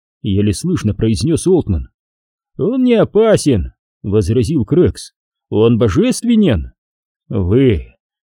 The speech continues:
ненормальный». «Нет, он прав», сказал Стивенс. «Боюсь, что мы втроём пришли именно к такому заключению».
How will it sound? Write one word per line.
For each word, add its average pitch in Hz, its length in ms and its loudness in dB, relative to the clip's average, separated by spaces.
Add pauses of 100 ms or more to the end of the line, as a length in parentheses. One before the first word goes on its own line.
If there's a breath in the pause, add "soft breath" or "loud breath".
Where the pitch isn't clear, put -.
ненормальный». 110 1000 0 (600)
«Нет, 185 760 0
он 214 160 2
прав», 208 640 2 (160)
сказал 113 460 -2
Стивенс. 110 600 -4 (560)
«Боюсь, 165 460 0
что - 220 0
мы 226 180 4
втроём 180 640 0 (300)
пришли 202 400 0
именно 254 280 2
к - 60 -8
такому 135 420 2
заключению». 131 1000 0